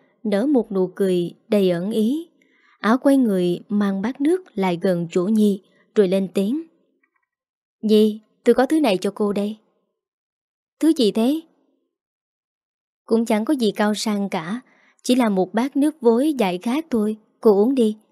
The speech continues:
sẽ cảm thấy mát mẻ hơn đó." Thu đưa bát nước ra phía trước,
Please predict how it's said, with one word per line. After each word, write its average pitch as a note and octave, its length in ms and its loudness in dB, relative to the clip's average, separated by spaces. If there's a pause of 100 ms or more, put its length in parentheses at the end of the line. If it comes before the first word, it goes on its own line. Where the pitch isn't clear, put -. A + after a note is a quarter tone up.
(260)
sẽ - 200 -2
cảm F#3+ 260 -2
thấy A3 280 0
mát D4 260 0
mẻ F3+ 200 0
hơn G3 280 -4
đó." F#3+ 160 -6 (1500)
Thu G#3+ 120 4
đưa F#3+ 180 2
bát G#3 220 -4
nước C#4 180 2
ra F#3 320 -6
phía A3 200 -2
trước, C4+ 240 -2